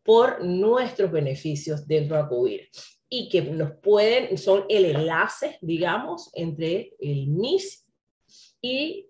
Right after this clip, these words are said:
los corredores idóneos agremiados a acovir. Igualmente, tenemos col-, em, agremiados dentro del Consejo Empresarial de los Estados Unidos, Panamá,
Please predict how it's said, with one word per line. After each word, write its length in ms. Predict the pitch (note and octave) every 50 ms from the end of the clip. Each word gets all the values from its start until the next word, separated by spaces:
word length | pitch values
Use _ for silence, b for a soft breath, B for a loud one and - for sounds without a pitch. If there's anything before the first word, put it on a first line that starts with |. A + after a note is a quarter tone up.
| _ _ _ -
los 420 | F#3 G#3+ G#3+ G#3+ G#3 G3+ G3 G3+
corredores 600 | - G3 F3+ D#3 D#3+ D#3+ E3 D#3+ D#3+ E3+ E3+ -
idóneos 680 | E3 D3+ D#3 D#3+ D3+ D3+ D3+ D#3+ E3 E3+ E3+ - - -
agremiados 760 | - D3+ D3 C#3 C#3+ C#3+ C#3+ D3 D3+ D3 C#3+ C#3+ D3+ D3 D#3
a 40 | C#3+
acovir. 420 | C#3+ - A2+ A2 A2 G#2 G#2+ - _ b b b b b b b
Igualmente, 920 | F3 F3+ F3+ F#3 F#3 F#3+ G#3 G#3+ A#3 B3 B3+ B3 - C#4 C#4 C4+ - - -
tenemos 640 | E3+ D3+ D3+ D3+ D3+ E3 E3 F#3 F#3+ F#3 - - -
col-, 240 | - D3 D3+ D3 C#3+
em, 440 | C#3+ D3 D3 C#3 C3 C3 C3+ C#3 C3 - -
agremiados 840 | - D3+ D3+ D3 C#3 C#3+ D#3 G3+ B3+ C4+ C4 C4 C4 C4 B3 G#3 F3
dentro 380 | G3+ A3+ B3 B3 B3 C4 B3+ A#3
del 140 | G#3+ G3 -
Consejo 420 | E3 D#3 D3+ D3 - E3 E3+ F#3
Empresarial 640 | F#3+ F3+ D#3+ E3 D3 - C#3+ C#3+ D3 D3 D3 D#3
de 340 | D#3+ E3+ E3+ E3+ F3+ F3+ - -
los 140 | D3 D3 C#3+
Estados 500 | C3+ C3 - C3+ C3+ C#3 D3 D3+ D3 -
Unidos, 600 | E3+ G3 A3+ C4 C4+ C4 C4 C4 C#4 C#4+ C#4+ - b b b b b b _ _ _
Panamá, 680 | - F3 F3 E3+ E3+ G#3+ B3 B3+ A#3+ A#3+ B3+ C#4+ D4 -